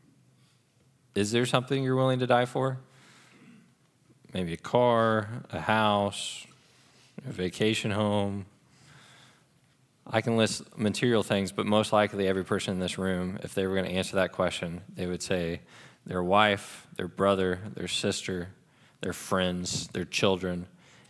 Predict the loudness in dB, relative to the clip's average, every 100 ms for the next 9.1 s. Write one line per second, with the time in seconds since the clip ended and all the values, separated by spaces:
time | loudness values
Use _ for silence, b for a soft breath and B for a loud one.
0 | b 0 2 2 2 4 4 2 4 4
1 | 2 0 -2 -2 -4 -6 -8 -14 -20 _
2 | _ _ _ _ _ _ _ _ _ _
3 | _ b b b b b b b b b
4 | b _ _ b b b b b -4 -2
5 | 2 2 2 -2 -2 0 0 2 2 0
6 | -2 -2 -4 -2 0 0 0 -2 -6 -4
7 | -2 0 -2 -6 -4 -6 -6 -12 _ _
8 | -4 -2 0 0 -2 -8 -8 -12 -10 -10